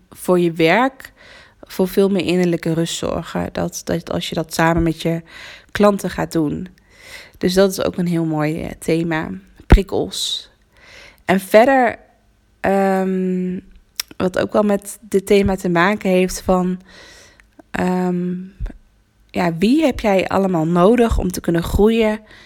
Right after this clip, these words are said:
mm, ehm, in je bedrijf, maar ook me-, met jezelf, dus je eigen persoonlijke ontwikkeling. Wie heb jij daar allemaal voor nodig? Wat voor mensen, ja,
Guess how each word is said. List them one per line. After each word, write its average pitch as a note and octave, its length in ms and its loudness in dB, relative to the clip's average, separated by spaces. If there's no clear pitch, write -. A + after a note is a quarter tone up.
mm, - 260 -4
ehm, F3 520 -2
in F#3 180 0
je F3+ 100 4
bedrijf, E3+ 540 2
maar - 160 -2
ook F#3 140 0
me-, - 340 -6
met E3+ 300 -4
jezelf, F3+ 480 0
dus F#3+ 300 -10
je E3+ 180 -8
eigen E3+ 360 0
persoonlijke F3+ 520 -4
ontwikkeling. A3+ 720 0
Wie G#3+ 260 2
heb A#3 180 0
jij F#3+ 160 4
daar E3+ 240 0
allemaal F3 300 -2
voor D#3 260 -4
nodig? E3+ 640 -2
Wat - 180 -8
voor F3+ 240 -2
mensen, F3+ 640 -2
ja, F#3+ 260 -10